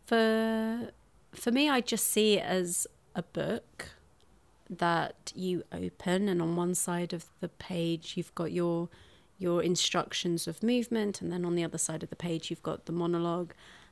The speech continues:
And Kaz and I have been discussing whether or not it should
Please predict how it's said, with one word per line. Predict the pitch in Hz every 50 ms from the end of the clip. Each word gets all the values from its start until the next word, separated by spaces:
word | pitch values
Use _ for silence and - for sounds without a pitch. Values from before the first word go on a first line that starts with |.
| - -
And | - 170 170 165 165 165 170 165 -
Kaz | - 185 180 - -
and | 175
I | 165
have | 160 160
been | - - 170 170
discussing | 165 165 - - - 170 - - - 170
whether | 170 165 160 - 165
or | 165
not | 170 170 160 -
it | - 165 -
should | - - 180